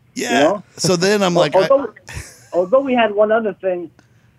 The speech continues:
Speaker 2: and because of time, I forget, I forget the,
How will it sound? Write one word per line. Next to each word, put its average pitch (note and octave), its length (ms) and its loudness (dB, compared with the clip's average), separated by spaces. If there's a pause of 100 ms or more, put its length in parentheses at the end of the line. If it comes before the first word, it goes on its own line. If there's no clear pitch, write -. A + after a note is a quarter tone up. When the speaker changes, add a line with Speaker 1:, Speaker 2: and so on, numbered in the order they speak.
(1300)
Speaker 2:
and F3+ 300 -8
because F3+ 340 0
of D#3+ 160 -6
time, G3 300 0
I E3+ 220 0 (140)
forget, F3 300 0 (340)
I D3+ 100 -2
forget E3+ 400 2
the, E3 140 0